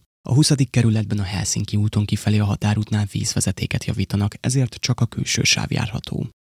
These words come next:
A határútról a Helsinki útra csak egy sávból lehet balra kanyarodni. Napközben szakaszos és időszakos sávlezárásra számítsanak a Dózsa György úton az István utca és a Hősök tere között, továbbá a tizenharmadik kerületben a Rejter Ferenc utcában, mert kertészek dolgoznak.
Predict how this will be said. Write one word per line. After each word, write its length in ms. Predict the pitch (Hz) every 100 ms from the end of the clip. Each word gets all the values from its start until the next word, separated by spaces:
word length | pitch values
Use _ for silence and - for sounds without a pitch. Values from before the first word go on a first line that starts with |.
| _
A 80 | -
határútról 560 | 143 151 135 117 - 120
a 60 |
Helsinki 500 | 107 104 101 110 101
útra 340 | 104 101 - 107
csak 320 | - 147 -
egy 100 | 110
sávból 400 | - - - 147
lehet 300 | 101 104 110
balra 260 | 101 101 107
kanyarodni. 680 | 98 101 - - - - _ _ _ _ _
Napközben 520 | - 107 - - 95
szakaszos 420 | 104 117 - 101 -
és 140 | -
időszakos 520 | 120 - - - -
sávlezárásra 680 | - 101 101 104 107 104 -
számítsanak 560 | - 107 107 - 107 107
a 60 |
Dózsa 280 | 104 - -
György 280 | - - 113
úton 240 | 113 104
az 120 | 104 -
István 340 | - - 107
utca 220 | 101 -
és 140 | 107 110
a 80 |
Hősök 340 | 104 131 - -
tere 180 | 107 -
között, 380 | - - - -
továbbá 340 | 123 120 110
a 80 | 101
tizenharmadik 680 | 123 139 120 113 107 104 98
kerületben 480 | 104 98 110 104 104
a 80 |
Rejter 360 | 104 101 101 104
Ferenc 320 | - 107 101
utcában, 440 | - - 110 110 113
mert 200 | 135 127
kertészek 520 | - 104 - - -
dolgoznak. 720 | - - - - - - -